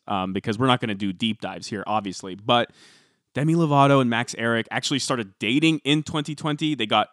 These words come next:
engaged in twenty twenty, and they broke up.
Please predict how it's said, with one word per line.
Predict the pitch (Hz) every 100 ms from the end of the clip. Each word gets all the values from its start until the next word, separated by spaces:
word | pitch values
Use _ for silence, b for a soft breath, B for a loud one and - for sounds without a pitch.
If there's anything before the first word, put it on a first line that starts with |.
| _
engaged | 123 107 95 - 110 131 165 185 170 -
in | 151 160
twenty | 160 156 156
twenty, | 160 151 - _
and | 139 160 147 135 127 _
they | 127 123
broke | 107 113 113 - -
up. | 139 131 -